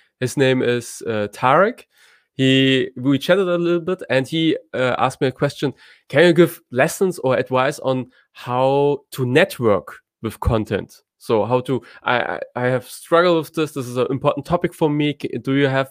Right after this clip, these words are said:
uh, any advice? And I said, "For sure. Let's make it, uh, tomorrow a new LinkedIn Live session where I speak about this topic." So to use, because content, that's the, the, the big picture.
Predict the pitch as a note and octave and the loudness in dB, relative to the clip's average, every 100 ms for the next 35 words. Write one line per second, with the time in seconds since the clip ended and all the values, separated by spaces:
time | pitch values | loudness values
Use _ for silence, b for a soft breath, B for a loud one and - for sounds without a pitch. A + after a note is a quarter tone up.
0 | - A#2+ - B2 B2 - G2 F#2+ - A2+ | -4 -4 -2 -2 -2 -2 -4 -4 -4 -2
1 | G#2+ G#2+ A2 G2+ _ - A2+ - - C3+ | -2 0 -2 -2 _ -8 -6 -2 4 6
2 | E3 E3 B B B - A#2+ - C3+ C#3+ | 6 4 B B B -6 -4 -2 2 4
3 | - - - C3+ C3 C3+ C#3+ D3+ D3+ D3 | 4 -2 0 0 0 0 2 4 2 0
4 | B2 C3+ C#3+ C#3+ - C3+ C3+ C3 A#2 A#2+ | -2 0 0 0 -2 -4 -2 -4 -2 -2
5 | D3+ - E3+ D#3 F3+ F3 _ b b _ | -4 -4 -4 -4 -6 -8 _ b b _
6 | A#2+ A#2+ A#2+ _ C3 - A#2+ A2+ _ - | 2 2 0 _ -4 0 0 0 _ 0
7 | C3 A#2+ - - A2 F2 - - B2 A#2 | 0 0 -12 -10 -10 -10 -16 0 0 0
8 | b b b _ _ _ _ - B2+ C#3 | b b b _ _ _ _ -8 -2 2
9 | G3 - C3 - D#3 - D#3+ G3+ B3 G3+ | 2 0 -2 0 0 -2 0 2 2 2
10 | D#3+ G#3 - _ _ - B2+ - C3 A#2 | 0 -2 -12 _ _ -8 -8 -4 -6 -4
11 | A#2+ - A#2 F3 F3 C#3 - D#3 | -8 -6 -2 -2 -2 -10 -4 -2